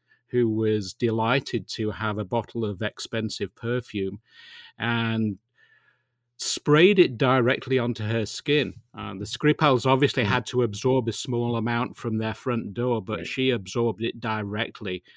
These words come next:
Speaker 1: and was also one of the victims who did die from being exposed to Novichok.
Speaker 2: Which raises the question, was there a security failure in screening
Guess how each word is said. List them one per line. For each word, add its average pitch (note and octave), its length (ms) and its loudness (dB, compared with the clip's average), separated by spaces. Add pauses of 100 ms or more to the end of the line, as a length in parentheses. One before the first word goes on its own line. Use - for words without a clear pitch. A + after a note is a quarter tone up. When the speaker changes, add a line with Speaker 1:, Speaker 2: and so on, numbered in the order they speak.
(260)
Speaker 1:
and A2 640 0 (340)
was C#3 440 6
also D3 520 4
one A2+ 420 4
of A#2 160 2
the A#2+ 100 -2
victims A2+ 680 -4
who A#2+ 180 0
did B2 400 0
die A2+ 420 0 (260)
from G#2+ 280 -4
being B2 240 0
exposed G#2 580 -8
to - 80 -12
Novichok. G2 760 -8 (800)
Speaker 2:
Which G2+ 260 -2
raises G#2 640 2 (260)
the G2 120 -4
question, E2 800 -2 (800)
was G2 260 2
there B2 220 8
a G#2 300 2
security B2 640 2
failure F#2 580 2
in F#2+ 360 -2
screening A#2 840 -2